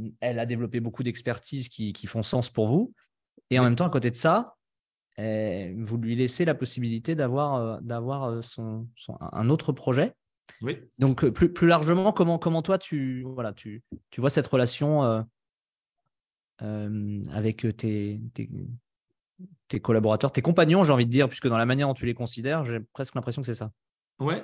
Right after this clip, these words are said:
Speaker 2: ouais, c'est, je te remercie de, de, de citer ce mot. J'aime beaucoup ce mot. Euh, des compagnons, effectivement, plus que des collaborateurs. Un collaborateur, ça a une certaine connotation, euh,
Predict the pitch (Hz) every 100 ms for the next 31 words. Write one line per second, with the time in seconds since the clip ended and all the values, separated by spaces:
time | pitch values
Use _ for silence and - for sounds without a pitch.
0 | 120 143 190 113 113 113 113 107 117 123
1 | 110 202 185 127 113 110 104 107 110 110
2 | 107 - 139 - 165 143 180 143 120 170
3 | 151 139 127 131 - - - _ _ 110
4 | 104 101 101 104 104 107 104 107 107 135
5 | 135 113 123 113 98 - 101 98 143 139
6 | 123 117 110 107 107 107 107 104 117 104
7 | 90 92 98 95 98 95 107 113 110 104
8 | 104 110 - 113 _ - 101 - 107 101
9 | 95 - 104 95